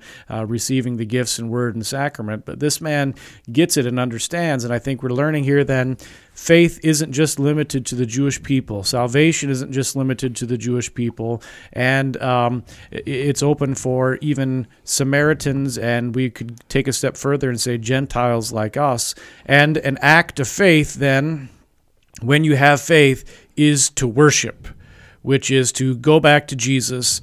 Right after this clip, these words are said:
to fall on your face at his feet,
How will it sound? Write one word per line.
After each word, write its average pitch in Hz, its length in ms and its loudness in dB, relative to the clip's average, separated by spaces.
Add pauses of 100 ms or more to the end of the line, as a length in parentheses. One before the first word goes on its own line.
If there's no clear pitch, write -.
(160)
to 117 120 -6
fall 151 320 6
on 151 160 4
your 147 140 2
face 131 380 2
at 123 160 0
his 120 260 0
feet, - 580 -4